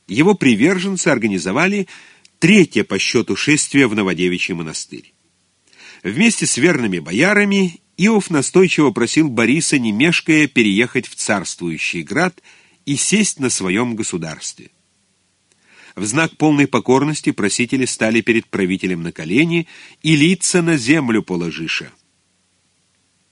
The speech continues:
В ответ Годунов неожиданно объявил,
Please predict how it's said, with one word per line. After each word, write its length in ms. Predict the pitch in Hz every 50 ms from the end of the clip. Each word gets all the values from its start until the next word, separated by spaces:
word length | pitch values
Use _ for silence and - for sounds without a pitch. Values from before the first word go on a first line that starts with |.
| _ _ _ _ _ _ _ _ _ _ -
В 120 | 104 135
ответ 260 | 156 - 214 262 220
Годунов 420 | 208 202 190 190 185 208 208 - -
неожиданно 480 | 170 147 - 185 190 165 156 135 117
объявил, 480 | 101 85 85 85 82 82 110 156 190